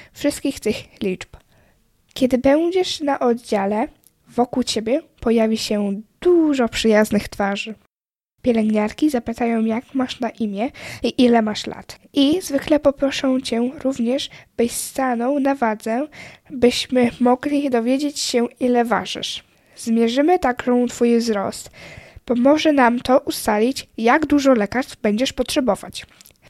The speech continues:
Czy kiedykolwiek czułeś się jak gwiazda? W tym o-, w dniu operacji właśnie tak będziesz się czuć. Dużo dorosłych osób będzie chciało z tobą porozmawiać.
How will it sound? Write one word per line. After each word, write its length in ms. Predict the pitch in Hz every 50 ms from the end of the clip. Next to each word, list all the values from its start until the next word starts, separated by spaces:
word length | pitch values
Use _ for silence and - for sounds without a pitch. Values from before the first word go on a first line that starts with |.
| _ _ _ _
Czy 100 | - 294
kiedykolwiek 760 | - 262 254 262 262 - - 285 311 339 381 480 480 - -
czułeś 280 | - - - 302 277 -
się 320 | - - - 240 220 214
jak 280 | 202 190 185 - - -
gwiazda? 520 | - - - - - 208 - - - - - - - _ _ _ _ _ _ - - -
W 160 | - - - -
tym 220 | - 285 311 381 403 415 415 403 381 - -
o-, 240 | 285 285 269 - 294
w 120 | - - -
dniu 320 | - 220 226 240 294 359 427
operacji 800 | 440 427 - 359 320 247 226 220 - - - 240 285 294 269
właśnie 440 | 247 233 - 247 - - - 302 302
tak 160 | - 220 226 - -
będziesz 440 | 226 208 214 214 220 254 247 - -
się 360 | - - - 247 254 269 277
czuć. 420 | - 466 466 339 - - - - - - - _ - - - _ _ -
Dużo 340 | 262 233 277 330 381 440 415
dorosłych 640 | 381 294 285 277 277 - - - 254 - - - -
osób 400 | 233 - - - 185 - - - - - - - - - -
będzie 300 | - 240 294 311 - 370
chciało 340 | - - - 277 262 269 285
z 80 | - -
tobą 300 | - 226 233 240 254 277
porozmawiać. 800 | - 285 269 285 - - 220 196 196 220 233 185 - - -